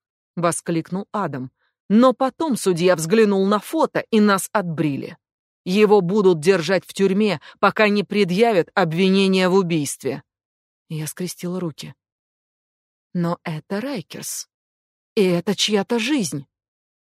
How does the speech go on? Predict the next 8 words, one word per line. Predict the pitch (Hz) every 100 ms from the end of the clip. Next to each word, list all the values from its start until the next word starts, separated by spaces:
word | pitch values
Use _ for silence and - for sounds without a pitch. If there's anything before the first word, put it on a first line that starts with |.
| _ _
Мне | - 185 170
тут | - 190 175
же | 151
захотелось | 147 160 185 - 175 151
взять | 147 202 -
свои | - 165
слова | - 175 208
обратно. | 202 240 165 135 123